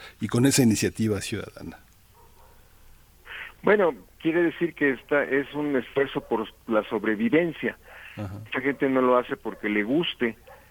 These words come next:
Speaker 2: o porque tenga vocación, o porque
Speaker 1: Ujú.
Speaker 2: sea una tradición familiar, que en algunos casos lo es,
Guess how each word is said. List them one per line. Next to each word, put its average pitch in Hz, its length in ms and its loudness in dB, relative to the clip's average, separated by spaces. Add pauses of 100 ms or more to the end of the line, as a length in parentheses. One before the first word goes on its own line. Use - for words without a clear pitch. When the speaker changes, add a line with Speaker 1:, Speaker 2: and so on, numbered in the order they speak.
Speaker 2:
o 104 120 -2
porque 104 360 -4
tenga 117 520 2
vocación, 139 920 -2
o 110 100 -8
porque 107 340 -8
Speaker 1:
Ujú. 110 80 -10
Speaker 2:
sea 120 100 -4
una 120 120 0
tradición 104 460 -2
familiar, 120 640 0 (600)
que 110 180 0
en 107 80 2
algunos 123 360 0
casos 123 300 -2
lo 123 200 4
es, 127 160 0